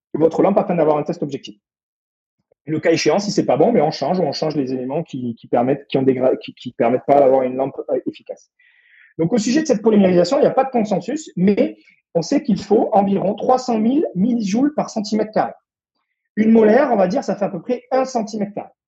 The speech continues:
La formule, c'est que l'énergie, c'est la puissance fois le temps. Ok ? Donc, le temps, c'est l'énergie sur la puissance. Donc, si on fait trois cent mille, euh, sur, euh, sur mille,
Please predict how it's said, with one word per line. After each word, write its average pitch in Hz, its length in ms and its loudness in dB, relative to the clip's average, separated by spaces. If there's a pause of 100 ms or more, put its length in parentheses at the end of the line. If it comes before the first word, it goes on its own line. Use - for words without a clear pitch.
(560)
La 220 120 -2
formule, 226 420 0
c'est - 220 -4
que 156 260 -2
l'énergie, 165 520 0
c'est - 260 -2
la 147 180 2
puissance - 680 -6
fois - 280 2
le 196 80 2 (180)
temps. - 220 -6 (240)
Ok ? - 180 -2 (300)
Donc, 247 160 -10 (140)
le 127 160 -8
temps, - 260 0 (100)
c'est - 380 -4
l'énergie 165 560 -2
sur - 260 0
la 233 80 4
puissance. - 480 -12 (500)
Donc, 120 120 -18
si - 80 -6
on 214 80 -2
fait 214 100 -2
trois - 240 0
cent 220 180 0
mille, 220 320 0 (120)
euh, 120 180 -10
sur, - 540 -10
euh, 107 640 -8
sur 123 240 -2
mille, 226 300 4